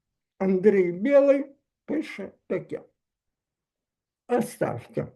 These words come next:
в этом фолианте весь мир утонет без следа».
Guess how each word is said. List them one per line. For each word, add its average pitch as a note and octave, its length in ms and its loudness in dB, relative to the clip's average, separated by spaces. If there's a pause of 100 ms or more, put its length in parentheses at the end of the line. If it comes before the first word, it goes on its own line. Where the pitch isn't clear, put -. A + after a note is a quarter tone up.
(460)
в D3 140 2
этом B3+ 460 4
фолианте G#3+ 1040 0 (540)
весь D#3 420 -2
мир A#3 480 2 (200)
утонет G#3+ 920 4
без C#3 520 -2
следа». D3+ 800 -4